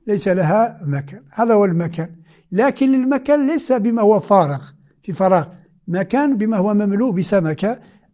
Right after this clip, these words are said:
أو أمر آخر. المحقق ال-، المحقق الطوسي ينفي هذا المبنى، يقول: تصور هذه السمكة في الماء أو طائر في، في الهواء، الهواء يتحرك وال-، والطائر متوقف، فرضًا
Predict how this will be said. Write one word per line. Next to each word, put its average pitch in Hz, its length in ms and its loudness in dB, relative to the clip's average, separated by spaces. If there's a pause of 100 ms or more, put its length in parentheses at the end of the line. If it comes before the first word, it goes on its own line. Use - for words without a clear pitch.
(120)
أو 240 360 0 (600)
أمر 190 260 0
آخر. - 460 -12 (580)
المحقق 285 580 -4
ال-، 262 220 0
المحقق 220 800 -6
الطوسي 247 600 -4
ينفي 202 280 -2
هذا 175 180 -6
المبنى، 180 360 -6
يقول: 262 540 -2 (360)
تصور 240 500 0
هذه 202 120 0
السمكة 220 560 -4
في 196 440 -10
الماء 226 400 -4
أو 226 100 0
طائر 233 560 -2
في، 208 480 -6 (840)
في 196 580 -6
الهواء، 151 440 -4 (520)
الهواء 226 400 4
يتحرك 254 640 -6 (1400)
وال-، 202 400 -6
والطائر 240 580 -4
متوقف، 170 640 -4
فرضًا 175 520 -2